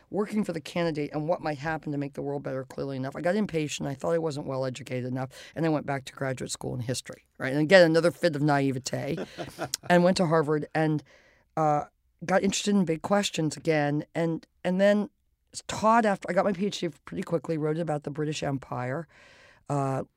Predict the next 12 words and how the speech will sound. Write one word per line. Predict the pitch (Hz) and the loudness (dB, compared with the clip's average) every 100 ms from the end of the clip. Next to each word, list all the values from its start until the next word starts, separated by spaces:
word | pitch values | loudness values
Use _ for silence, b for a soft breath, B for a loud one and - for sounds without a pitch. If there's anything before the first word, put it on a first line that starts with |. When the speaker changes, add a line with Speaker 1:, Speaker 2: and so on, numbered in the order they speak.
| - | -2
Speaker 1:
in, | 160 151 | 0 0
at | 139 | -2
the | |
time | 135 170 165 | -4 0 2
of | |
the | 160 | 2
American | 156 151 143 | 2 2 0
Revolution, | 156 143 147 143 151 | -2 -2 -4 -6 -4
as | 139 135 | -6 -2
asking | 151 147 135 147 | -2 0 0 0
Speaker 2:
Mm. | 143 | 6
Speaker 1:
what, | 190 254 | 8 8